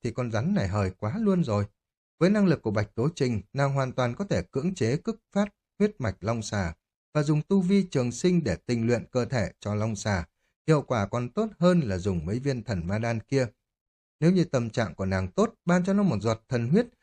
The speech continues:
thì con rắn này đúng là bay vọt lên đỉnh nhân sinh luôn. Nhưng đáng tiếc là Bạch Tố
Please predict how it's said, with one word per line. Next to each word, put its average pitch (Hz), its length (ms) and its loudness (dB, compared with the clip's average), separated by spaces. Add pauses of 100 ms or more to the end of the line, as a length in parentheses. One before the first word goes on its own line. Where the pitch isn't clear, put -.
(220)
thì 170 120 2
con 202 160 4
rắn 170 220 2
này 143 160 0
đúng 135 220 0
là 180 80 2
bay 120 220 0
vọt 107 280 -2
lên 113 140 -2
đỉnh 101 240 -2
nhân 117 160 -2
sinh 117 280 -4
luôn. 120 220 0 (500)
Nhưng 196 260 4
đáng 139 300 -2
tiếc 262 220 -4
là 113 80 0
Bạch 90 260 -6
Tố 110 140 0